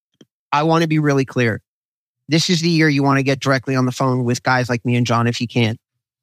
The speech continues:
All right? It's harder with me. It's easier with John. I strongly recommend that you take a call with him,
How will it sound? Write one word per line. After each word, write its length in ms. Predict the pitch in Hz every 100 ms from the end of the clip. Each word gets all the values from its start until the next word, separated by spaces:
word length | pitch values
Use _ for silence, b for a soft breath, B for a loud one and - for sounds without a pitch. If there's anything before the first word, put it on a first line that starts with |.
| _
All 80 | 120
right? 240 | 127 135 -
It's 160 | 143 -
harder 360 | - 147 151
with 200 | 135 127
me. 240 | 120 117 127 _
It's 120 | - -
easier 300 | 156 139 151
with 100 | 139
John. 340 | - 117 117 - _ _ _ _ _ _ -
I 60 |
strongly 540 | 143 - 175 185 185 160
recommend 420 | 143 139 127 120
that 80 | 131
you 460 | 131 131 120 113 - _
take 220 | - 180 185
a 60 |
call 260 | - 135 120
with 140 | 117
him, 160 | 101